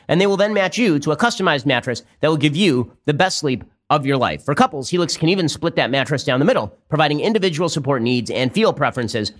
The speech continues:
for each side. They've got a ten-year warranty. You get to try it out for a hundred nights risk-free. They'll even pick it up for you if you don't love it, but you definitely will. Check out helix sleep dot com slash Ben for up to a hundred and twenty-five bucks off your mattress order.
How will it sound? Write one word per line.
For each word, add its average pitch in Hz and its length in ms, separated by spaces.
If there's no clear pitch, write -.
for 165 100
each 151 220
side. 110 180
They've 101 60
got 113 100
a 107 40
ten-year 135 200
warranty. 180 420
You - 60
get 127 120
to 123 60
try 151 140
it 156 60
out 151 120
for 139 60
a 127 60
hundred 185 240
nights 131 180
risk-free. 131 420
They'll 160 140
even 175 160
pick 175 140
it 175 60
up 247 140
for 160 140
you 139 120
if 123 120
you 139 40
don't 139 140
love 120 140
it, 110 80
but - 320
you 113 100
definitely 123 460
will. 98 280
Check - 160
out 143 120
helix 214 300
sleep 170 240
dot 135 220
com 139 340
slash 127 300
Ben 110 180
for 110 60
up 110 80
to 120 80
a 107 40
hundred 175 200
and 160 80
twenty-five 139 340
bucks 120 180
off 107 140
your 110 80
mattress 127 340
order. 113 240